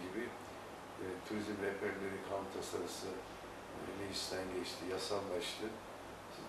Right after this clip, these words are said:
düşünebiliyor musunuz? Yani dış ticaretin bu kadarına hükmeden, bu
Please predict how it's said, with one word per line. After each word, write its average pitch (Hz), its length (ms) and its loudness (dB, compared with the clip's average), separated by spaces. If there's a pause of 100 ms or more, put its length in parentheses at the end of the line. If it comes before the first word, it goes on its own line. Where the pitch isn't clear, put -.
düşünebiliyor 107 500 2
musunuz? 98 440 -2
Yani 95 220 2 (400)
dış 107 180 0
ticaretin 95 560 2 (680)
bu - 80 0
kadarına 101 540 6 (120)
hükmeden, 98 480 2 (140)
bu - 40 -4